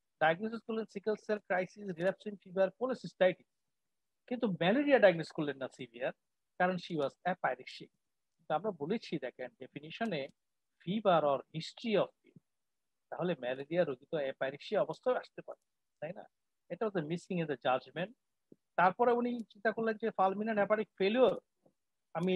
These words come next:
এটাকে একটু IV tetracycline দিই। Fulminant hepatic failure কিন্তু আইভি tetracycline is not a drug। এনেমা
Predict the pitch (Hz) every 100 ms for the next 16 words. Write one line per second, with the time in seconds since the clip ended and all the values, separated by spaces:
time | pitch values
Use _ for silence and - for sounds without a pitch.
0 | 175 175 175 170 175 165 160 143 139 151
1 | 180 - 151 135 - 131 - _ _ _
2 | _ _ - 170 214 294 277 240 233 220
3 | - 185 170 170 160 143 151 - - 151
4 | 151 135 127 123 - 139 123 - 101 90
5 | - _ _ _ _ _ _ 165 220 302